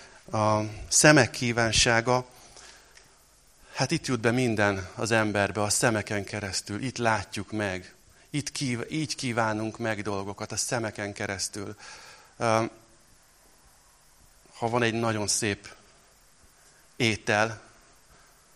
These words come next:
de ha vakok lennénk, nem látnánk, akkor,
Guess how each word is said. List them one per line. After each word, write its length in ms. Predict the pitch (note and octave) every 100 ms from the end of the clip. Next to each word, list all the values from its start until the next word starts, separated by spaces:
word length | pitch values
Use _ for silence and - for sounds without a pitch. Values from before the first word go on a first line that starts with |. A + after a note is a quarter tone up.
| -
de 100 | G2+
ha 120 | G#2+
vakok 380 | A#2 A#2 A#2 -
lennénk, 400 | A2+ A#2 B2+ A#2+
nem 200 | B2+ G#2
látnánk, 680 | G2 F#2 - G2+ G2+ A2+ - - _ _ - - - - - -
akkor, 500 | A2+ - C#3+ C3+